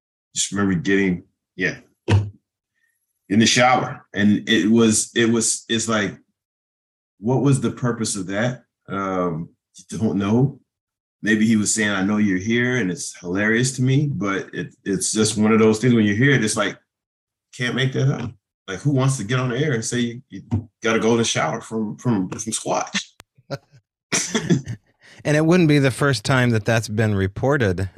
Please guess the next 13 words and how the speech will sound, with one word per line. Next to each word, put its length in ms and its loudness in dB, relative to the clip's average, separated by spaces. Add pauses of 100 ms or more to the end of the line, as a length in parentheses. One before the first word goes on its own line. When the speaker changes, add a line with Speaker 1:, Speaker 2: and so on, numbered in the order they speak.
(120)
Speaker 2:
Um, 600 -2
in 100 -8
fact, 260 0
I 320 2 (220)
interviewed 480 0
a 80 -2
guy 500 0 (540)
where 260 0
that, 300 -2 (160)
that's 240 -10
not 180 -2
very 240 0
subtle, 640 2